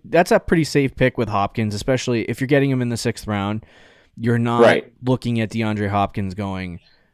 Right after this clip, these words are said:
Speaker 1: "Oh my God, he's old." Like,
Speaker 2: <laughs>
Speaker 1: it's something that you
Speaker 2: He's
Speaker 1: can
Speaker 2: my third receiver.
Speaker 1: He's your third receiver. You can utilize him right now, and
Speaker 2: Yes.
Speaker 1: then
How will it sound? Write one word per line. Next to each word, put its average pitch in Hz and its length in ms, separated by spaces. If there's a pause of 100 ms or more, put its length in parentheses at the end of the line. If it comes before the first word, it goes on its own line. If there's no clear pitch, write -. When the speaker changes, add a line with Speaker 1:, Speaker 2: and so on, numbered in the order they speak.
(120)
Speaker 1:
"Oh 117 60
my 104 100
God, 101 220
he's 92 100
old." 90 280 (300)
Like, 95 360
Speaker 2:
<laughs> - 60
Speaker 1:
it's - 600
something 147 360
that 135 120
you 160 80
Speaker 2:
He's 160 80
Speaker 1:
can 156 60
Speaker 2:
my 151 80
third 151 280
receiver. 117 380
Speaker 1:
He's 151 160
your 147 100
third 160 240
receiver. 127 420
You 117 140
can 117 160
utilize 120 520
him 104 160
right 101 260
now, 90 460 (420)
and 110 160
Speaker 2:
Yes. 110 160
Speaker 1:
then 98 260